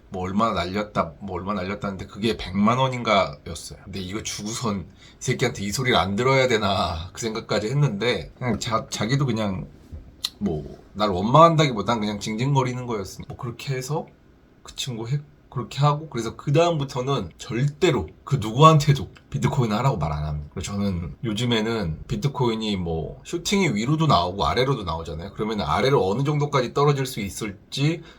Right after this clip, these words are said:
대충 예상해서 그 정도 가격대, 뭐 오백이면 오백, 삼백이면 삼백 이렇게 걸어놔요. 뭐 도지든 뭐 비트코인이든 뭐 다른 거든 걸어놓고 거기에 오면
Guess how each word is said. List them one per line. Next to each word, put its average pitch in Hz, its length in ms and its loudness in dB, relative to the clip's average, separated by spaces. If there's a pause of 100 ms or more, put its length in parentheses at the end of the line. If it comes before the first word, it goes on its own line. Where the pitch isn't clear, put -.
(120)
대충 120 420 0
예상해서 117 880 -2
그 - 80 -4
정도 131 360 4
가격대, 104 520 -2
뭐 90 240 -4
오백이면 107 460 -2
오백, 85 360 -8
삼백이면 139 500 -2
삼백 117 520 -6
이렇게 120 220 -4
걸어놔요. 90 580 2 (240)
뭐 85 280 -12
도지든 90 540 -8
뭐 80 160 -10
비트코인이든 87 800 -6
뭐 78 160 -10
다른 120 260 -2
거든 92 380 -8
걸어놓고 104 460 0
거기에 107 340 0
오면 104 560 0